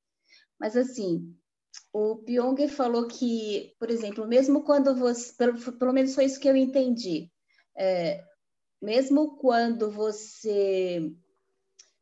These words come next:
é, peraí, quando você entra no estado de auto-hipnose,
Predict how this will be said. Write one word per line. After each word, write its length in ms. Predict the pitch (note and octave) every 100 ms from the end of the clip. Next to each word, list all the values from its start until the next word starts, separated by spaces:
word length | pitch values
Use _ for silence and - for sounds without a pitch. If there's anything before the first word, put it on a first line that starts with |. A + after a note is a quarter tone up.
| _ -
é, 360 | F#3 F3 F3 - _ _ _ _ _ -
peraí, 360 | F#3 D#3+ - _ _ _ _ _
quando 340 | - A3 A#3+ A3+
você 260 | B3 A#3+
entra 220 | C#4 C#4 A#3+
no 140 | G#3+
estado 500 | G#3 G#3 G#3 G3 G3
de 120 | F3 F#3
auto-hipnose, 1160 | A3+ A#3+ A#3 A3+ F3+ F#3+ A3 B3 G3+ F3+ E3+